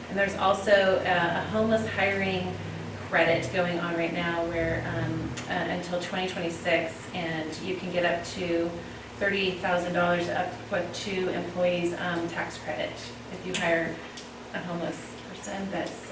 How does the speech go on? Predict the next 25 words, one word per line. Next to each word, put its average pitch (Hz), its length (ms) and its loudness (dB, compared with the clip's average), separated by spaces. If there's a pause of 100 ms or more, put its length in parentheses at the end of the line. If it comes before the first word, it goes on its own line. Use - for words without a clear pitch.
um, 175 260 -8
gone 170 300 -4
through, 180 180 -2
like, 151 300 0
Sarah 160 340 -2
Hope - 140 -4
or - 260 -10 (160)
something - 220 -12
like - 120 -10 (140)
that. - 80 -4
So, 190 220 6 (480)
um, 220 240 6
great 240 200 8
information 202 560 2
on 180 260 0
all 185 140 0
of 175 80 -2
those 180 200 4
types 175 160 0
of - 60 -6
things 175 200 -4
for 165 80 -4
our 160 120 2
small 165 200 -4
businesses. 175 540 -8